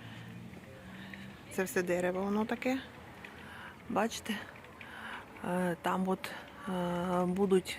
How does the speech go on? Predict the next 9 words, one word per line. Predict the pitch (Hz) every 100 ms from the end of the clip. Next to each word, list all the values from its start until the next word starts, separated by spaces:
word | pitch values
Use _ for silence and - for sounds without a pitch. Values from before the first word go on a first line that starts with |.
| 175
скоро | 175 - 190 185
такі | 185 - 190 - - - - -
великі | 170 190 196 196
зелені | 170 190 190 190 190 180 - 196 190
листя, | 214 269 - 202 185 - -
велике | 190 196 180
зелене | 175 175 175 175
листя | 185 - 185
буде, | 180 170